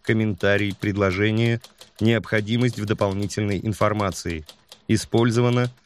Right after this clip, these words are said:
для информирования дружественного органа.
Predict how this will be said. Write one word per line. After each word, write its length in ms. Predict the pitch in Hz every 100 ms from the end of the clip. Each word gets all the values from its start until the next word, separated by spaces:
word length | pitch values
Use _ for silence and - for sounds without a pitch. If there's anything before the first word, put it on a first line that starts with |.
| _ -
для 240 | 104 113 110
информирования 920 | 117 98 104 98 113 123 123 123 123
дружественного 960 | 113 104 101 95 - 107 107 98 95 -
органа. 460 | 110 92 92 87